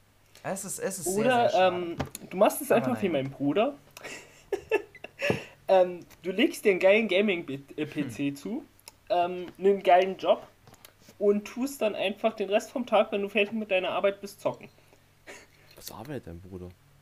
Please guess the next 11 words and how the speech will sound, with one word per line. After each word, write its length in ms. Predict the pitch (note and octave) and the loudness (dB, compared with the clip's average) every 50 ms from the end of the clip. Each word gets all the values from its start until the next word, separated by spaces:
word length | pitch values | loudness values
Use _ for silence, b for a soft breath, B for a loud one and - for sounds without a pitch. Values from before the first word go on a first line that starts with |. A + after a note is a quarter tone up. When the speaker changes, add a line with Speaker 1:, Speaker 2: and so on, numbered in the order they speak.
| _ _ _ - - - - | _ _ _ -20 -20 -10 -6
Speaker 2:
Mein 240 | D3+ D3+ D3 D3+ - | -4 -4 -4 -4 -8
Bruder 560 | - - - F#3 G#3 - B3 G#3+ - - - _ _ _ _ _ _ _ _ _ | -16 -16 -14 -12 -10 -6 -4 -4 -4 -6 -8 _ _ _ _ _ _ _ _ _
arbeitet 680 | - C3+ D3 E3+ F3+ F#3+ F#3+ F#3+ - G#3 G3 - - - _ - | -6 -2 0 2 4 2 2 2 0 -6 -10 -10 -14 -20 _ -8
als, 760 | C3+ C#3 C#3+ C#3+ C#3+ C#3+ C#3+ C#3 C#3 - - - - - - - | -4 -2 -2 -2 -2 -4 -6 -8 -10 -14 -18 -18 -20 -20 -20 -20
ich 220 | - - - - | -20 -20 -14 -12
weiß 200 | - B2+ C#3 C#3+ | -10 -8 -8 -8
es 120 | D3 C3+ - | -10 -12 -10
gar 200 | - A#2+ A#2+ A#2+ | -8 -6 -6 -6
nicht, 420 | A#2+ B2 B2+ B2+ - - - - - _ _ | -8 -10 -12 -12 -12 -14 -16 -18 -20 _ _
Elektriker, 600 | - - C3+ C#3 C#3+ - - - D#3+ C#3+ - D#3 D3 | -18 -14 -14 -14 -14 -12 -12 -10 -10 -6 -4 -4 -4
Mechatroniker 840 | D3 C#3+ - C#3+ C#3 - - - C#3+ D3+ E3 D3+ - - D#3 D#3 | -4 -6 -8 -10 -10 -10 -12 -14 -14 -14 -14 -8 -4 -2 -2 -2